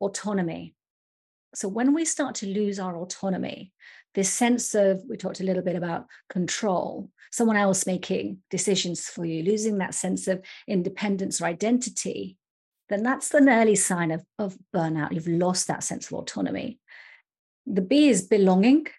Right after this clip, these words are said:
because we are designed to be social species. And so we strive to belong, feel a part of something, even feel a part of something bigger than us, but we need that sense of belonging. So if you're in a,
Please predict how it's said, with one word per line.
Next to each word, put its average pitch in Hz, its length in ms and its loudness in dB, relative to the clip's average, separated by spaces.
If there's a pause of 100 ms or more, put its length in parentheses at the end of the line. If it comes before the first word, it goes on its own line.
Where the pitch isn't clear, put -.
(640)
because 190 960 2 (180)
we 208 180 0
are 196 100 4
designed 185 440 0
to - 160 -10
be 175 100 -8
social 160 380 -6
species. - 640 -12 (460)
And 185 100 -2
so 185 120 -2
we 185 100 2
strive 196 640 2
to 175 460 4 (160)
belong, 170 520 -2 (280)
feel 202 140 2
a 180 40 0
part 180 540 0 (200)
of 170 120 -6
something, 175 400 -6
even 254 180 6
feel 233 160 4
a - 80 2
part 196 240 0
of 185 80 0
something 170 340 -2
bigger 226 220 2
than 208 160 0
us, 185 240 -2 (220)
but 214 80 -6
we 196 120 2
need 202 280 0
that - 160 -2
sense 190 260 -4
of 160 140 -8
belonging. 185 420 -4
So 175 160 -4
if 190 180 -2
you're 180 160 0
in 180 80 -2
a, 190 140 -2